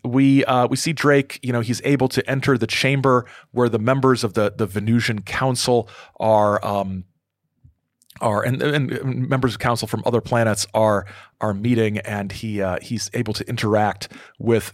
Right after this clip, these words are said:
their political leadership a bit. And what, what's great about it is, um, it, it, there's, there's characters and there's, there's sort of plot development. And we see the relations between these people. He says, "While I'm in the chamber, I observe all the members of the council turn toward the door.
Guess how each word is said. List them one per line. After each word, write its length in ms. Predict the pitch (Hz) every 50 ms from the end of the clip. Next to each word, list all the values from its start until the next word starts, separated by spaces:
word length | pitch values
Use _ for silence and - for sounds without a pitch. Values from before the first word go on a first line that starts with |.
| 113 -
their 200 | 120 110 107 107
political 540 | - - - 131 120 185 113 113 - 123 101
leadership 480 | 98 101 98 80 - - - 87 -
a 60 | - -
bit. 240 | - - - - - - _ _ _ _ _ _ _ _ _ _ _ _
And 180 | 156 160 151 143
what, 200 | 143 156 156 -
what's 180 | 156 143 - -
great 280 | - 143 160 185 190
about 240 | 143 - 123 104 101
it 100 | 98 - -
is, 360 | 139 127 120 117 107 - - - - - -
um, 260 | 127 131 131 120 - _
it, 120 | 180 180 -
it, 180 | 180 175 - -
there's, 160 | 208 202 -
there's 180 | - 202 - -
characters 680 | - - 262 294 330 - - - - - - - - -
and 180 | 160 165 165 160
there's, 360 | 170 165 160 147 - - -
there's 160 | 151 156 -
sort 140 | - 202 175
of 120 | 143 -
plot 240 | - - 185 - -
development. 380 | 165 131 151 143 143 - 123 131
And 40 |
we 60 | 131 123
see 240 | - - 185 180
the 100 | 151 156
relations 580 | 131 131 117 127 139 160 165 - - 156 143 120
between 300 | - - - 143 139 131
these 160 | 127 113 -
people. 400 | - - 147 160 - - - - - - - - - - - - _ _ _
He 80 | - 156
says, 420 | - - 160 151 143 135 - - - _ _ _ _ _ _ _ _ _ _ _ _ _ _ _ _ _ _
"While 220 | _ 117 143 151 160
I'm 80 | 175
in 80 | 233 240
the 60 | 208
chamber, 440 | - - - 190 185 151 120 110 110
I 60 | 107
observe 340 | 110 113 - 143 151 135 156
all 140 | 165 165 131
the 80 | 127
members 320 | 123 143 156 151 143 120 107
of 40 |
the 60 | 110 110
council 400 | - - 185 180 165 - 117 107
turn 260 | - - 151 139 131
toward 220 | - - 131 117
the 60 | 120
door. 420 | 101 - 156 180 143 82 - -